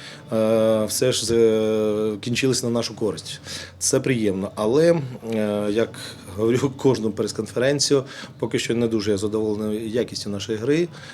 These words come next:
І сьогодні, е, дуже, дуже погано грали у, у захисті на п-, підборі. Е, наскільки я, е, розумію, м, не пам'ятаю, скільки, скільки в нас підборів на нашому щиті.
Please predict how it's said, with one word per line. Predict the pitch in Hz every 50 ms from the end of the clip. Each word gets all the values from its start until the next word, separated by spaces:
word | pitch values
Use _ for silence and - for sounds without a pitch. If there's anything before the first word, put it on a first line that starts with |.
| - - - -
І | 135 120 117 120 120 120 120 120 120 120 117 110 - -
сьогодні, | - - - - 110 107 123 127 131 120 113 113 117 113 113 113 113 110 107 98 101 110 107 107
е, | 107 104 101 101 101 98 98 98 98 95 95 98
дуже, | 117 120 117 101 98 98 98 95 85 - - - - - -
дуже | 107 104 110 120 135 127 120 127 123 123 123 - - - - - -
погано | - 98 110 117 113 107
грали | 95 107 107 110 110 113 113 110 107 104 110 -
у, | - 117 110 110 110 101 98 - - - 104 101
у | 98 98 98 98
захисті | 104 123 113 - 104 - - 107
на | 104 98
п-, | 101 107 101 - -
підборі. | - 107 98 101 101 92 87 87 - - - - - - - - -
Е, | 110 107 104 104
наскільки | 104 110 110 - - - 131 123 - 123 120
я, | 117 117 113 117 117 110 113
е, | - -
розумію, | 107 104 104 104 107 107 101 110 117 120 131 135 135 127
м, | 120 117 107 110 107 107 101 104 107 104 117 117 110 110 - - 87 85 95 95 104 110 110
не | 113 104 - -
пам'ятаю, | 113 107 101 95 92
скільки, | 90 - - - 120 107 - 113 101 - - - - - - -
скільки | - - 117 113 - 110
в |
нас | 110 107 104
підборів | - - 117 110 113 117 117 113 110
на | 107 107
нашому | 104 107 104 104 - 113 104 104 101 101 - -
щиті. | - - - - - - - - - - 165 180 185 175